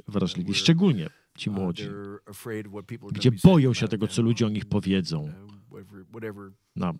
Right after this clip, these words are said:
Speaker 1: takiej
Speaker 2: social
Speaker 1: czy
Speaker 2: media
Speaker 1: innej
Speaker 2: moment
Speaker 1: platformie,
Speaker 2: is, TikTok or
Speaker 1: która
Speaker 2: Facebook,
Speaker 1: akurat jest na
Speaker 2: seeing
Speaker 1: topie,
Speaker 2: other
Speaker 1: czy to jest
Speaker 2: people
Speaker 1: TikTok,
Speaker 2: compare
Speaker 1: Facebook,
Speaker 2: themselves to other
Speaker 1: czy też
Speaker 2: people
Speaker 1: patrzą na nich,
Speaker 2: in their
Speaker 1: porównują się z
Speaker 2: lives.
Speaker 1: innymi, patrzą, jak wygląda ich życie w
Speaker 2: Stoic
Speaker 1: porównaniu do życia
Speaker 2: virtues
Speaker 1: innych.
Speaker 2: are real virtues,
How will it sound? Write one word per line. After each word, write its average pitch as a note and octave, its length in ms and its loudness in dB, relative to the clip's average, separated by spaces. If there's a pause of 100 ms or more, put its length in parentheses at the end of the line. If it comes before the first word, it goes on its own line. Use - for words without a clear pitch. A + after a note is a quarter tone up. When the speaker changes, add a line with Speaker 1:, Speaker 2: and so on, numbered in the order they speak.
Speaker 1:
takiej F2 380 -2
Speaker 2:
social - 220 -8
Speaker 1:
czy - 40 -12
Speaker 2:
media G2+ 160 -4
Speaker 1:
innej E2+ 260 -4
Speaker 2:
moment F#2+ 180 -2
Speaker 1:
platformie, A2+ 640 4
Speaker 2:
is, F2+ 60 -2
TikTok F#2+ 480 -16
or - 80 -20
Speaker 1:
która A2 240 2
Speaker 2:
Facebook, G2+ 120 0
Speaker 1:
akurat A2 360 0
jest G2+ 300 0
na A2 60 0
Speaker 2:
seeing G2 140 -2
Speaker 1:
topie, A2 220 2
Speaker 2:
other - 100 -4
Speaker 1:
czy B2 60 -8
to G#2+ 60 0
jest G2 100 0
Speaker 2:
people - 120 4
Speaker 1:
TikTok, A#2+ 200 2
Speaker 2:
compare G#2+ 200 0
Speaker 1:
Facebook, G#2 300 0
Speaker 2:
themselves G2 320 -16
to - 80 -20
other G2+ 160 -20
Speaker 1:
czy A#2+ 80 4
też B2 120 4
Speaker 2:
people C3 140 4
Speaker 1:
patrzą C3+ 240 4
na C3 120 4
nich, C3 60 2
Speaker 2:
in B2+ 80 4
their - 60 -6
Speaker 1:
porównują B2+ 420 4
się A#2+ 160 2
z G2+ 80 -4
Speaker 2:
lives. A#2 140 0
Speaker 1:
innymi, A#2+ 240 2
patrzą, A#2 300 0
jak A#2 160 2
wygląda A2+ 360 0
ich G#2+ 120 2
życie A2 220 -2
w - 20 0
Speaker 2:
Stoic - 60 -8
Speaker 1:
porównaniu A2 300 0
do F#2+ 60 -2
życia A2 220 0
Speaker 2:
virtues G#2+ 180 0
Speaker 1:
innych. G#2+ 200 -2
Speaker 2:
are C#3+ 100 -10
real D#3 120 -12
virtues, B2+ 560 -16